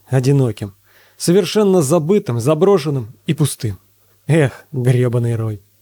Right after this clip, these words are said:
даже по-человечески выйти из комнаты не пожелал. Все же это обидно,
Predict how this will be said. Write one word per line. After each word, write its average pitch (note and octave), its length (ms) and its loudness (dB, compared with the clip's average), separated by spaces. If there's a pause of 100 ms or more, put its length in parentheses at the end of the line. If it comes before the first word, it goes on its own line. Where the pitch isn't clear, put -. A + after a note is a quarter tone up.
(140)
даже E3 280 0
по-человечески D#3+ 800 0
выйти D3+ 360 0
из D#3 140 -2
комнаты B2+ 460 -2
не A#2+ 100 -2
пожелал. A#2 540 -4 (580)
Все E3+ 180 2
же C#3 140 4
это C#3+ 180 2
обидно, B2+ 460 -2